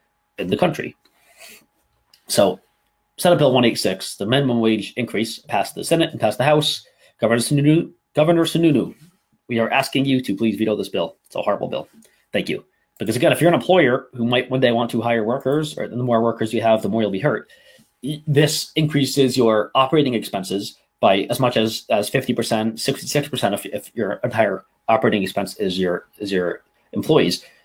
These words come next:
is payroll. But if you, if your expenses for your business are buying some, some products and some maintenance and some payroll and benefits, that whole payroll, which is one of the big parts,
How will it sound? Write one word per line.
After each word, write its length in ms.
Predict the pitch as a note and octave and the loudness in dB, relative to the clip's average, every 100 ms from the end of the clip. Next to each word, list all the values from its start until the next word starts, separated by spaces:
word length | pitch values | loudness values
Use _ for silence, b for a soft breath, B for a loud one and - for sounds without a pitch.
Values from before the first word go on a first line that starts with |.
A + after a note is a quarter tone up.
| b | b
is 80 | - | -10
payroll. 320 | - C3+ F2+ | -2 0 2
But 180 | E2+ - b b b _ _ _ - | 0 -4 b b b _ _ _ -4
if 160 | B2+ | 2
you, 100 | B2 A#2 | 2 2
if 200 | A#2 - | 0 2
your 320 | B2+ A#2+ A#2 | 4 4 2
expenses 560 | A#2+ - A#2+ A#2 A#2+ D3 | -2 2 0 2 0 2
for 160 | A#2 | 0
your 120 | G2 | 0
business 440 | F2 B2+ A2+ B2+ - | 2 2 2 0 2
are 240 | G#2 G2 F#2 | 2 4 2
buying 400 | B2 G#2+ G2+ G2+ | 2 4 2 0
some, 580 | - G#2+ G2 F#2 F#2+ - | 2 2 2 0 -2 -4
some 240 | - F#2 | -6 -2
products 600 | A#2+ A2 D#3 - - - | 2 4 2 -2 -12 -6
and 460 | B2 A2 G#2 G2 F#2+ | -2 0 0 -2 -6
some 480 | - - G#2 F#2+ G2 | -6 -2 -2 -2 -4
maintenance 600 | B2 A#2 C3+ E3+ - - b b b b _ | -2 0 0 0 -4 -10 b b b b _
and 220 | B2+ A2 G2 | -2 -2 -2
some 600 | - G#2+ G2+ G2 G2 - _ _ | 2 4 4 -2 -6 -10 _ _
payroll 380 | - B2 A#2+ G#2+ | -2 2 4 4
and 80 | G2+ | 4
benefits, 560 | C#3 D3+ A2 - - b b b b | 2 2 0 -2 -10 b b b b
that 160 | B2+ B2 | 0 4
whole 180 | B2+ - | 4 4
payroll, 320 | D#3+ E3+ G#2 | 4 4 4
which 160 | A#2+ A2 | 2 0
is 100 | F#2+ | 0
one 320 | A2+ A#2 A2+ | 2 2 0
of 100 | A#2 | -4
the 120 | A2 | -4
big 340 | G2 - A#2+ - | -6 -2 -2 2
parts, 440 | - - - - | 0 0 -4 -14